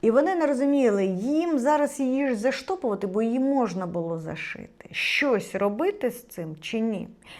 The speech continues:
Бо вони вирішували зовсім іншу, е, задачу, вони міняли клапан.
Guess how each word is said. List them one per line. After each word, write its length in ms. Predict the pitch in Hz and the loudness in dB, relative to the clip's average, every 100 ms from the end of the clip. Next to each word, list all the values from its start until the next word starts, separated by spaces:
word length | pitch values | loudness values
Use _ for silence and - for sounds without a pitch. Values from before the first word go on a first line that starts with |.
| - | -6
Бо 100 | 208 | -2
вони 260 | 214 285 381 | 4 4 4
вирішували 540 | 320 294 - 277 269 | 2 0 -2 0 0
зовсім 280 | 247 240 269 | 0 -2 -2
іншу, 260 | 311 320 208 | -2 -2 -4
е, 1700 | 185 185 180 180 180 175 175 170 147 107 87 - 95 82 - 67 180 | -2 -2 -2 -4 -4 -4 -6 -6 -8 -12 -14 -14 -16 -16 -20 -12 -4
задачу, 540 | 190 190 170 - 165 | 0 2 0 -2 -10
вони 180 | 175 196 | -6 -2
міняли 360 | 214 220 214 208 | 0 0 0 0
клапан. 560 | 214 226 156 - - | 0 0 0 -4 -12